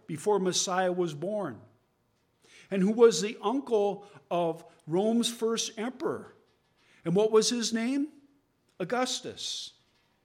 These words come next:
You don't think that, that Rome even has influence on us today? Do, don't we have a month of the year that we call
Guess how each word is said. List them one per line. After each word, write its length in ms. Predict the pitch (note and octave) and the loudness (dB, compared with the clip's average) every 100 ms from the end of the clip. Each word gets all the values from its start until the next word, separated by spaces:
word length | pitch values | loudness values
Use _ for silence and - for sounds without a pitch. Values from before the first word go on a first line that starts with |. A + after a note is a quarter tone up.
| _ - - | _ -20 -4
You 100 | F#3 | 2
don't 220 | B3+ C4 | 4 2
think 360 | - B3 A#3+ - | -2 -2 -2 2
that, 360 | F#3+ F#3+ D#3 | 0 0 -6
that 300 | C#3 D#3+ D#3+ F3+ | 0 0 -2 -10
Rome 480 | C#3+ E3+ G3+ G#3+ | 0 2 2 0
even 260 | A3+ F#3+ G3 | -2 -2 -4
has 300 | D#3+ F#3+ F3 | -2 -6 -4
influence 680 | F3+ E3+ F#3 G3 G3+ - - _ - | -8 -6 -6 -6 -6 -10 -12 _ -2
on 180 | F3+ F#3 | 0 0
us 180 | F#3 | -2
today? 500 | - F3+ E3 F#3 B3 - - _ _ _ _ _ - - | -4 -2 0 0 -2 -8 -20 _ _ _ _ _ -20 -6
Do, 240 | F#3+ A#3 A3 | -2 -2 -2
don't 240 | F3+ B3 | -4 -2
we 200 | C4 B3+ | -2 -4
have 520 | F3 E3 E3 F3+ G#3+ - - - - - | -2 -4 -4 -4 -6 -12 -20 -20 -12 -4
a 100 | E3+ | -2
month 380 | E3 F#3+ A3+ | 2 2 2
of 120 | A3+ F3+ | -2 -2
the 80 | |
year 280 | F3 F3 G3+ | 0 4 4
that 120 | G3 | 4
we 100 | D#3+ | 0
call 380 | - F3+ E3+ F3 | -2 0 0 0